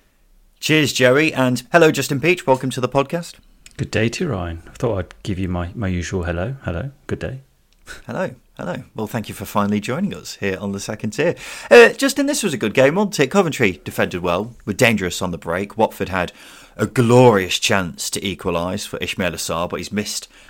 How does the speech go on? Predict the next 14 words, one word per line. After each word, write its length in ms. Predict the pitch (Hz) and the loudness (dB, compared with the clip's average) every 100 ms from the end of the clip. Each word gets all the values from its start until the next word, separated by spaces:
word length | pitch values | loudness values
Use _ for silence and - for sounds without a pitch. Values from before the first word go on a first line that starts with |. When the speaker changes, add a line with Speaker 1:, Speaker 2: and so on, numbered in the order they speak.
| _ | _
Speaker 1:
an 120 | 95 92 | -2 0
open 340 | 90 - 82 | 0 -4 -8
goal. 400 | 87 90 64 69 | -2 -2 -2 -6
They 160 | 85 92 | -4 -4
also 240 | 90 85 | -4 -8
forced 380 | - 87 80 - | -8 -8 -8 -12
Ben 160 | 82 | -12
Wilson 360 | 82 82 - 82 | -10 -10 -10 -10
in, 180 | 80 76 | -12 -10
into 340 | 92 82 85 85 | -10 -10 -10 -10
some 200 | - 92 | -8 0
big 240 | 190 - | 2 2
saves, 380 | - 90 113 - | 2 2 0 0
but 220 | 117 | 0